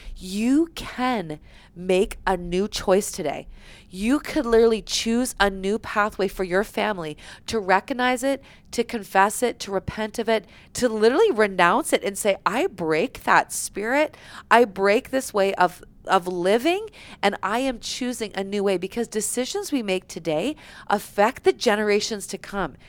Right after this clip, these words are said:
It's not all about us. Just in the Bible, there's, it was never just about Jacob. It was never just about I-, about Isaac, never just about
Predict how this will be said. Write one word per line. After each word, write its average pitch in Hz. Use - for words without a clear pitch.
It's 240
not 240
all 220
about 196
us. 165
Just 269
in 349
the 311
Bible, 202
there's, 269
it 247
was 247
never 240
just 226
about 185
Jacob. 175
It 226
was 214
never 208
just 208
about 202
I-, 196
about 185
Isaac, 185
never 202
just 214
about 208